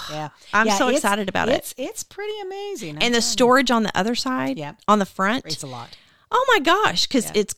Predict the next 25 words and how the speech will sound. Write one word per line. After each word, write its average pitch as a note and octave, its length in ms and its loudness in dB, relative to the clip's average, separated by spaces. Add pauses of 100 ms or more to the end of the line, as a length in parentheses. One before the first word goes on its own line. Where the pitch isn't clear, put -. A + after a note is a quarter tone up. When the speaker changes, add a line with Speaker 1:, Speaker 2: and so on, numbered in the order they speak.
Speaker 2:
holds F#3+ 240 -2
all F3+ 140 0
my D4+ 100 4
rulers D4+ 1080 0
Speaker 1:
Right. G3+ 80 0
Speaker 2:
and G3 300 0
Speaker 1:
Right. G#3+ 180 -2
Speaker 2:
my A#3+ 80 -2
cute - 360 -6
stuff C4 560 0
Speaker 1:
Yeah. D#3+ 140 -8
Speaker 2:
and G3+ 320 2 (140)
bolts F#3 260 -2
of F3 160 -8
fabric. C4+ 680 2
Speaker 1:
Yeah. - 80 -8
Speaker 2:
Like, F#3+ 260 2
it's, - 440 -4 (200)
Speaker 1:
Yeah, G3 160 -8
it's A3 300 -6
Speaker 2:
it's G3 100 -4
awesome. F3 360 -4 (120)
Speaker 1:
it's C#4+ 320 -4
a A#3+ 60 -10
d-, A#3 100 -10